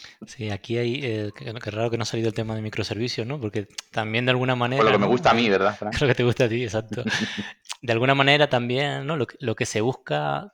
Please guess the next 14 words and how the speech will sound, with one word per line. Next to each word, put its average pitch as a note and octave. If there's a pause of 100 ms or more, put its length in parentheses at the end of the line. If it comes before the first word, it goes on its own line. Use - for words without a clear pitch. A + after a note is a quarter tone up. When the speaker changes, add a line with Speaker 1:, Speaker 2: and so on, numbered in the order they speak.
(140)
Speaker 1:
es B2+
eso, A#2+
¿no? C3
Es, A2 (220)
eh, A2+
tener A2
componentes B2
que A#2
sean A#2
reemplazables A#2
a A2+
nivel G#2+
de, G#2
de G2